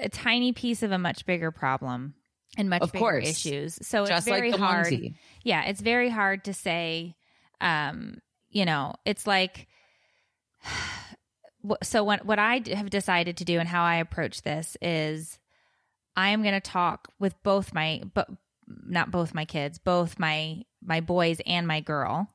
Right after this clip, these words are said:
Speaker 1: about consent and what
Speaker 2: Yeah.
Speaker 1: consent is and what consent means and what people, you know, how you, uh, how,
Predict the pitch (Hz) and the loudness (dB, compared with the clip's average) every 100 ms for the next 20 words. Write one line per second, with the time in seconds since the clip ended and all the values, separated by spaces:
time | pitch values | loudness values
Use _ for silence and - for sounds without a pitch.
0 | _ _ _ - - 180 175 - 190 175 | _ _ _ -16 -4 0 2 0 -2 -2
1 | - 101 - - - _ _ - - 180 | -2 -6 -6 -14 -20 _ _ -16 -6 -2
2 | 160 135 180 165 160 254 262 247 - 185 | 0 0 0 -6 0 2 4 2 -2 -2
3 | 160 - 180 - 156 - 190 185 175 175 | -2 0 -2 0 -2 2 2 2 0 -2
4 | - 175 160 - 185 170 160 160 165 - | -4 0 0 0 -2 2 2 2 0 -4
5 | - 196 180 - 202 185 190 180 175 - | -8 -2 -2 0 2 2 2 2 0 0
6 | 160 - - - - - 185 170 170 165 | -2 -2 -6 -12 -10 0 2 4 2 0